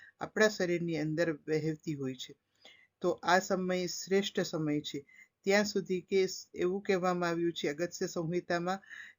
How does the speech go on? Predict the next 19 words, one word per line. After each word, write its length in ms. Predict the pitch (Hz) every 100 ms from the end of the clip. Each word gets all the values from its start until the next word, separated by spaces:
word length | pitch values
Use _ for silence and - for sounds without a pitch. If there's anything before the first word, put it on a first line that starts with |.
| -
કે 280 | 185 180 -
જે 520 | - - - 196 202
સૂર્યગ્રહણ 840 | 202 - 185 214 214 202 190 202
બને 280 | 185 196 196
છે 220 | - 175
કે 160 | 165 175
ચંદ્રગ્રહણ 680 | 180 180 214 185 170 165
બને 220 | 156 156 156
છે, 200 | - -
એ 140 | 175 185
સમયે 520 | - 170 170 175 180 - - - _
સાધનાત્મક 880 | - 196 185 202 202 202 208 202 202
સિદ્ધિ 360 | 180 170 156 175
મળે 240 | 160 160
છે, 140 | 156 170
મંત્ર 400 | 160 175 185 208
સિદ્ધિ 340 | 208 175 202
મળે 260 | 190 190 185
છે. 300 | - 196